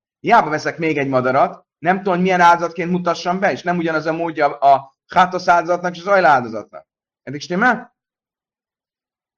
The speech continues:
Üveges szemekkel néztek rá. De mi a lényege ennek? Inu sárkinim bálmami taknan.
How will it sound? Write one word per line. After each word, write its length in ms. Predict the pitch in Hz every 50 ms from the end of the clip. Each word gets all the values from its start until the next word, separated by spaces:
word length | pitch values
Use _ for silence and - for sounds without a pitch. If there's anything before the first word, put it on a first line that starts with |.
| _ _ _ _ _ _ _ _ _ _ _ _ _ _ _ _ _ _ _ _ _ _
Üveges 340 | _ 151 143 131 117 117 113
szemekkel 420 | - 127 117 110 110 110 113 104 101
néztek 340 | 101 98 - - 87 87
rá. 180 | - 85 82 _ _ _ _ _ _ _ _ _ _ _ _ _ _ _ _ _ _ _ _
De 80 | -
mi 100 | 127 175
a 60 | 190 165
lényege 380 | 160 151 139 131 120 110 104
ennek? 380 | 98 95 90 82 80 - _ _
Inu 220 | - 175 196 170 143
sárkinim 720 | - - - 165 175 233 285 - - 190 165 147 135 127
bálmami 400 | 127 123 127 131 131 135 139 135
taknan. 500 | - 147 120 - - 104 87 80 _